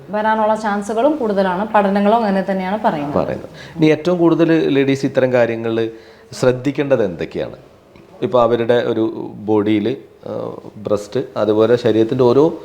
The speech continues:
Speaker 2: ഭാഗങ്ങളും അത്ര പ്രാധാന്യം അർഹിക്കുന്നതാണ്. അപ്പോൾ എങ്ങനെയാണ് അവരതൊന്ന് ക്ലി-, ആ, അവരുടെ ജീവിതശൈലിയിൽ?
Speaker 1: ജീവിതശൈലിയിൽ എന്ന് നമ്മൾ പറയുവാണെങ്കിൽ ബ്രെസ്റ്റിനെ മാത്രമല്ല,
Speaker 2: അത് ഭക്ഷണം,
Speaker 1: മൊത്തത്തിൽ
Speaker 2: കാര്യങ്ങളെല്ലാം.
Speaker 1: പറയുവാണെങ്കിൽ
Speaker 2: അതെ.
Speaker 1: ഈ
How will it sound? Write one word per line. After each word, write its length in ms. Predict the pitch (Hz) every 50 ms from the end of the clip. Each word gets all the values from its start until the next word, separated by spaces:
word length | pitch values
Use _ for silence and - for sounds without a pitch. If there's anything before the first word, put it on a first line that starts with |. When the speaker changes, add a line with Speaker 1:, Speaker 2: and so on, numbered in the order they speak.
| - - - - - - - 113
Speaker 2:
ഭാഗങ്ങളും 480 | 117 117 117 117 117 123 127 127 135
അത്ര 220 | 131 127 - 123 123
പ്രാധാന്യം 500 | 113 113 107 104 98 107 107 107 110 101
അർഹിക്കുന്നതാണ്. 500 | 95 95 92 92 - - 95 98 107 120
അപ്പോൾ 140 | 127 151
എങ്ങനെയാണ് 420 | 143 135 139 147 160 160 160 151 143
അവരതൊന്ന് 600 | 135 127 120 120 113 107 113 110 113 113 110 110
ക്ലി-, 460 | 110 - - - - - 107 107 -
ആ, 380 | 110 107 101 98 95 - - -
അവരുടെ 260 | 104 104 104 101 104
ജീവിതശൈലിയിൽ? 880 | 101 101 101 101 104 101 104 101 - - 95 92 92 95 95 95 117 - - - - - - -
Speaker 1:
ജീവിതശൈലിയിൽ 1000 | 226 185 175 185 185 175 170 175 196 196 208 226 214 220 226 233 240 247 247
എന്ന് 240 | 247 254 262 269 269
നമ്മൾ 180 | 262 254 262 269 269
പറയുവാണെങ്കിൽ 640 | 285 269 254 262 262 269 269 269 269 262 262 285 302 294
ബ്രെസ്റ്റിനെ 760 | 269 - - - 185 185 190 196 185 - - - 226 240 247
മാത്രമല്ല, 640 | 262 269 262 254 254 - 302 330 311 277 226 185 -
Speaker 2:
അത് 80 | -
ഭക്ഷണം, 340 | 220 156 - - - - 233
Speaker 1:
മൊത്തത്തിൽ 560 | - - - - 254 240 - - 269 269 285
Speaker 2:
കാര്യങ്ങളെല്ലാം. 180 | 254 - 262 -
Speaker 1:
പറയുവാണെങ്കിൽ 560 | 247 233 240 226 247 240 233 233 233 233 -
Speaker 2:
അതെ. 220 | 226 202 214 - -
Speaker 1:
ഈ 100 | - 226